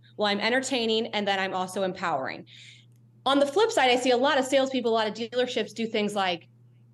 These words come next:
"Happy birthday to our finance manager." And they, like, think they're on social media and, like, it's great. And, like, "Look at this, like, we're talking about our finance manager." And I'm not saying we shouldn't wish Gabe happy birthday,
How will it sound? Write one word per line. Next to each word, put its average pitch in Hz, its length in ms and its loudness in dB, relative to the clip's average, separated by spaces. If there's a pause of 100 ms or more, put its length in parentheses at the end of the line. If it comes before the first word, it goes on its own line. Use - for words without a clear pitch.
(200)
"Happy 180 280 -2
birthday 240 420 2
to 294 160 0
our 302 140 4
finance 302 480 2
manager." 247 680 0
And 254 120 2
they, 285 80 6
like, 269 180 2
think 359 320 0
they're 285 120 2
on 262 100 0
social 262 300 0
media 262 320 -2
and, 196 80 -6
like, 208 160 -4
it's - 160 -12
great. 302 340 0
And, 226 100 -2
like, 220 160 0
"Look 392 200 0
at 285 80 -2
this, 339 200 -2
like, 247 120 -2
we're 247 80 0
talking 311 320 0
about 262 160 2
our 214 160 -2 (420)
finance 262 220 -4
manager." 190 280 -6 (420)
And 277 100 4
I'm 359 60 6
not 453 200 2 (160)
saying 294 180 4
we 262 80 4
shouldn't 254 520 -2 (520)
wish 226 280 0
Gabe 220 200 0 (1300)
happy 190 500 -4
birthday, 196 500 0